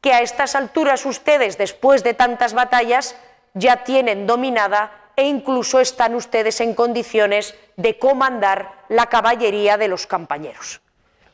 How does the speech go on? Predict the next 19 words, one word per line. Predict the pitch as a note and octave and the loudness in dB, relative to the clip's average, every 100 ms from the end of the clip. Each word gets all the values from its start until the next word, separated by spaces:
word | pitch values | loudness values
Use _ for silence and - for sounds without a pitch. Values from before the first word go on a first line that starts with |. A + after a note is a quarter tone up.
| _ _ _ - - | _ _ _ -16 -6
Alejandro | C4 A3+ C4+ D4 C#4+ D#4+ E4 E4+ - - - - | -4 0 2 4 4 6 4 2 -4 -18 -20 -4
ya | A3+ B3 | -2 -2
ve | B3 | -4
el | A3+ A3+ | -8 -6
frente | B3+ D4 C4 A3+ | -2 -2 -2 -4
de | G3+ | -2
batalla, | G3+ G#3 C#4+ D#4 D#4 D#4+ | -2 2 2 4 4 4
en | C4 G#3 | 2 0
azul | G3 - E4+ D4 | -2 2 2 4
los | A3+ C#4 | 2 0
macedonios, | G3+ G3+ G#3 C#4 C#4+ D4 D4+ D4 - - | -4 -4 -2 0 0 0 -2 -2 -10 -10
los | E3+ | -2
griegos, | G#3 B3+ B3+ C4 C4+ - - - | 2 4 4 4 4 0 -14 -4
los | A3+ G#3+ | -2 0
aliados | G#3+ A3+ A#3 A3 F#3+ B3+ | -2 2 2 2 -2 -2
indios, | C#4+ C#4 C#4+ D4 D4 - - - | 0 0 0 -2 -2 -12 -20 -2
los | B3+ - | 0 2
aliados | A3+ A#3+ A#3+ A3+ - | 2 4 4 2 -4
persas, | - C4+ C#4+ C4+ D4 D4+ - | -2 0 0 -2 -4 -4 -4